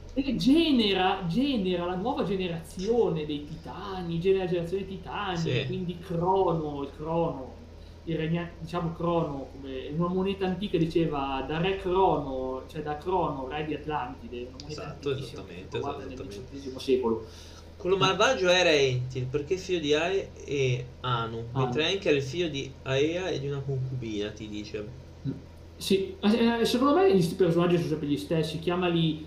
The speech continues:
Speaker 1: chiamali così, chiamali coi nomi dei titani greci, chiamali coi nomi dei, degli egiziani, voglio dire, Mosè,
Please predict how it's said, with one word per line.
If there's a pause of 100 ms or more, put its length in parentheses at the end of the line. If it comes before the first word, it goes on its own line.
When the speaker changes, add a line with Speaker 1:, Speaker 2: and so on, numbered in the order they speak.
(120)
Speaker 1:
chiamali
così,
chiamali
coi
nomi
dei
titani
greci,
chiamali
coi
nomi
dei, (720)
degli
egiziani,
voglio
dire,
Mosè,